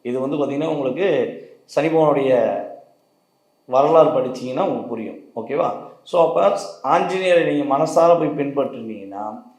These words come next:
சனி பகவானுடைய தாக்கத்திலிருந்து நீங்கள் குறைத்து கொள்ளலாம். அதே போல தயிர் சாதமும் கொடுக்கலாம்.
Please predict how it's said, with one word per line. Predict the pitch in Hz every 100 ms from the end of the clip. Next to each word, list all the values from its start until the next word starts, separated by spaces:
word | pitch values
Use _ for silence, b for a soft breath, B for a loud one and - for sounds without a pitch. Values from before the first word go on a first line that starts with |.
| _
சனி | _ - 143
பகவானுடைய | 160 156 151 131 117 117
தாக்கத்திலிருந்து | 123 123 123 107 104 110 160 -
நீங்கள் | 117 110 107 135 - - _ _ _ _ -
குறைத்து | 127 123 139
கொள்ளலாம். | 107 95 92 98 90 - _ _ _ _ _ _ _
அதே | - 139
போல | 170
தயிர் | - 156 220 220 -
சாதமும் | 151 151 147 170
கொடுக்கலாம். | 113 101 80 -